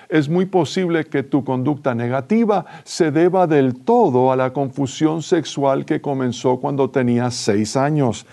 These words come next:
Esa no es una excusa, sino una explicación de por qué admites el haber hecho muchas tonterías.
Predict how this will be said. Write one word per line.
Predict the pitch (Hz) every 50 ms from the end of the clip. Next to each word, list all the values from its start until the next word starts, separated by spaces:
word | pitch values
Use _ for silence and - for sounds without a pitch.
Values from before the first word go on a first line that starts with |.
| - - - - - -
Esa | - 110 92 - - 123 117
no | 120 120 117 110 113
es | 117 113 -
una | 127 120 120 123
excusa, | 117 120 - - - 127 123 143 156 147 - 180 160 151
sino | 131 - 147 135 123 120
una | 123 127 135 139
explicación | 131 - - 139 123 - 135 113 110 - - 151 147 147 151 160 151 - - - - -
de | - 160 151 -
por | - 156 147 143 131 -
qué | - 165 160 160
admites | 165 160 151 151 147 143 135 143 160 147 - 147
el | 139 127
haber | 123 120 135 131 127
hecho | 127 127 127 - 127 113
muchas | 107 110 113 113 - 127 117 117
tonterías. | - 131 123 113 101 135 135 135 143 143 151 139 123 120 - -